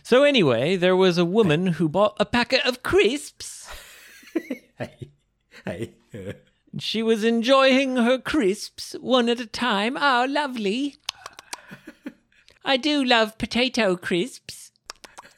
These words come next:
Speaker 2: ポテトチップス食べてたのね、要するにね。はい。
Speaker 1: Yes.
Speaker 2: <laughs> うん。
Speaker 1: And suddenly she found a potato chip.
Speaker 2: Mm.
Speaker 1: Sorry,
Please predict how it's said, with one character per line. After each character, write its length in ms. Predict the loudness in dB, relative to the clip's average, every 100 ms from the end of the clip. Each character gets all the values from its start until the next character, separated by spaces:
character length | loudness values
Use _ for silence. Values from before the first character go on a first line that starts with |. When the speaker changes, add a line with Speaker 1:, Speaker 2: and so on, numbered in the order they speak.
| _ _ _ _ _ _ _
Speaker 2:
ポ 100 | -6
テ 120 | -2
ト 100 | 0
チ 140 | 0 -4
ッ 40 |
プ 80 | -6
ス 80 | -6
食 140 | -6
べ 60 | -6
て 60 |
た 120 | -10
の 60 | -10
ね、 100 | -12
要 80 | -14
す 120 | -14
る 60 | -18
に 60 |
ね。 80 | -20 -20 -20 -16
は 80 | -6
い。 40 | -4
Speaker 1:
Yes. 320 | -4 -8 -16 _ _ _ _ _
Speaker 2:
<laughs> 0 |
う 40 | -20
ん。 120 | -20 _ _ _ _ _
Speaker 1:
And 440 | 0 2 2 0 -6 -14
suddenly 640 | -6 -2 2 2 0 -2
she 240 | -4 -2 -4
found 720 | -6 -8 0 2 2 0 -4
a 60 | -10
potato 600 | -8 -8 -8 -6 -2 -2
chip. 460 | -4 -10 -12 -16 -20 _ _ _ _ _ _ _ _
Speaker 2:
Mm. 100 | -20 -20 _ _
Speaker 1:
Sorry, 380 | -8 -4 -2 -4